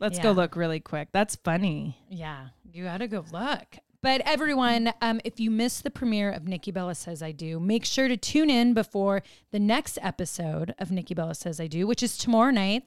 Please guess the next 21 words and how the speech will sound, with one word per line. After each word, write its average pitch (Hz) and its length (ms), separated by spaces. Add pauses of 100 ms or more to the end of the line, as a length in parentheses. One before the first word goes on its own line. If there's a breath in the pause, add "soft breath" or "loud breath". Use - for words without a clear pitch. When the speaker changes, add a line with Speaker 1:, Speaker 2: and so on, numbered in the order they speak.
Speaker 2:
Thursday, 190 600 (300 soft breath)
only 214 260
on 247 160
E 196 220
at - 240
nine, 190 340
eight 247 240
Central. 196 600 (420)
And 208 180
it 226 200
is 214 400
the 208 240
Bachelor 220 600
Bachelorette 175 760
episode 156 560
before 539 540
we 679 80
Speaker 1:
Woo! 508 80
Speaker 2:
head - 160
to 214 80
Paris. - 680